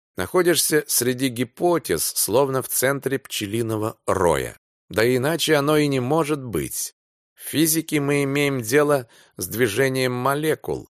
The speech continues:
в химии с образованием молекул из атомов. И если интерференция световых волн не вымысел,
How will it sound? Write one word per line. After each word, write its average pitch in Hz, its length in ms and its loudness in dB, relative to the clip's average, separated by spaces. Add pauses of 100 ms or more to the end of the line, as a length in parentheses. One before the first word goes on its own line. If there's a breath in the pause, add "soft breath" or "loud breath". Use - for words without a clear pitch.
(320)
в - 120 -14
химии 180 500 -2
с - 140 0
образованием 120 920 0
молекул 98 760 -2
из 110 220 -4
атомов. 67 600 -4 (460)
И 101 100 0
если 107 560 2
интерференция 107 1120 0
световых 101 640 -2
волн 113 460 0 (440)
не 101 180 -4
вымысел, 98 760 -2